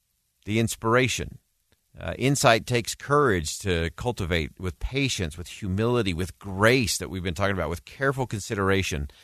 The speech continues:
Insight always elevates. So, again, this, this idea of insight versus insight is, is one that, uh,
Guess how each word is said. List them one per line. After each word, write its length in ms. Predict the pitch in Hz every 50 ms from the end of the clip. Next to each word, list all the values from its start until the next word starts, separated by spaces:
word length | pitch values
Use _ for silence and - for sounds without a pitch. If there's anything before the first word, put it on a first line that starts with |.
| - - - - _ _ -
Insight 460 | 143 175 190 - - 131 107 107 - -
always 420 | - 117 123 120 123 123 110 92 - - _ -
elevates. 800 | - 135 139 135 131 110 87 92 - - - - - - - - _ _ _ _ _ _ _ _ _ _ _
So, 360 | - - 143 135 131 127 120 - - - _ _ _
again, 300 | - 117 113 170 160 143
this, 240 | 139 135 127 - - -
this 180 | 120 120 113 -
idea 560 | 113 120 123 120 117 110 160 175 160 131 101
of 300 | - - 101 101 90 -
insight 600 | - 135 143 147 147 - - 135 110 101 76 -
versus 360 | 90 117 107 - 107 95 90
insight 580 | - - 120 123 117 - - 95 87 80 - -
is, 340 | - 110 104 98 95 95 82
is 260 | 73 107 104 - 98
one 240 | 110 123 127 135 131
that, 340 | 117 104 - - - - 98
uh, 320 | 101 98 92 85 73 58